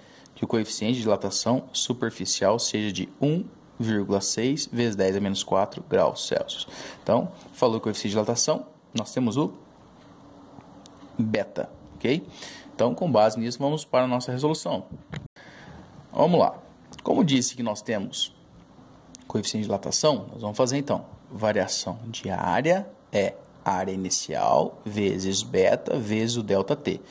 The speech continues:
Então, lembrando que delta T, né, o professor gosta de utilizar delta teta para não confundir temperatura com tempo, né, embora tempo é letra minúscula. Muito bem.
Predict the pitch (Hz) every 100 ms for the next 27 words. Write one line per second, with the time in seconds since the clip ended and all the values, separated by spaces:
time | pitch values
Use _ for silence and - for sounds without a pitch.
0 | - - - - - 123 120 104 113 120
1 | 131 127 - - 90 92 135 135 123 165
2 | 123 139 - - - - - 110 - -
3 | 104 104 107 - - 107 92 92 90 90
4 | - 127 - 107 - 147 117 104 113 113
5 | - 113 101 113 135 - - - 113 104
6 | 98 90 - 143 151 151 143 131 117 113
7 | - - - - 90 98 95 101 107 -
8 | 110 107 117 107 101 117 131 131 127 -
9 | - - - - - - - - - -
10 | 233 240 101